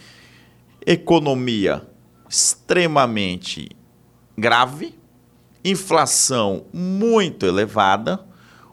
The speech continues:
um governo que foi entregue aos frangalhos, né, por assim dizer, dívida externa extremamente elevada, taxa de câmbio complicada, o Brasil,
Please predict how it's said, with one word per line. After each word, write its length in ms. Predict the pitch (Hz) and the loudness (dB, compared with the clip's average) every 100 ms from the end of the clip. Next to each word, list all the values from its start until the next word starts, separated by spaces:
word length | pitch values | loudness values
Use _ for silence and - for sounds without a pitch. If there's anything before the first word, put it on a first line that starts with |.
| - | -14
um 140 | - 208 | -8 -2
governo 540 | 180 185 131 151 135 | 2 2 2 0 0
que 140 | 131 131 | -4 -6
foi 300 | - 120 127 | -2 0 0
entregue 720 | 117 - - - 127 110 87 | -2 -8 -6 2 4 4 2
aos 280 | 76 - - | 0 -2 -6
frangalhos, 1160 | - - 110 98 92 107 156 208 - - - - - | -6 -2 0 0 0 2 0 -4 -8 -8 -12 -18 -6
né, 240 | 107 113 | 0 2
por 240 | 117 - 64 | 0 -4 -6
assim 240 | - 76 | -6 -8
dizer, 460 | 98 127 113 139 - - - - - | -8 -2 0 0 -2 -16 -20 -20 -10
dívida 480 | 147 226 180 151 139 | 0 0 0 4 4
externa 600 | 135 - - 120 104 92 | 4 2 2 4 4 2
extremamente 1000 | 95 - - - 220 180 127 104 87 85 | 2 0 0 2 2 4 0 0 -6 -2
elevada, 680 | 92 104 92 92 104 113 156 - _ | 0 0 2 4 4 0 -8 -12 _
taxa 360 | - 190 165 160 | 0 0 0 -4
de 140 | 135 | -6
câmbio 440 | 131 - 101 87 92 | -8 -6 -4 -4 -6
complicada, 720 | - 98 - - 127 123 156 | -6 -6 -6 -2 2 2 0
o 60 | 190 | -2
Brasil, 720 | 208 208 139 120 156 123 - | 2 2 2 0 0 0 -4